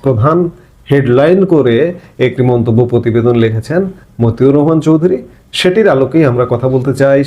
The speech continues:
মতিউর রহমান চৌধুরী লিখছেন যে ভা-, বাংলাদেশ ভারত সম্পর্ক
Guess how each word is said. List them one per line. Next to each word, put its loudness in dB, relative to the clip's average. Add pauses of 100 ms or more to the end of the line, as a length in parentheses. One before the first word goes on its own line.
(500)
মতিউর 2
রহমান 4
চৌধুরী 4
লিখছেন 0
যে 2
ভা-, -2
বাংলাদেশ 0
ভারত -2
সম্পর্ক -2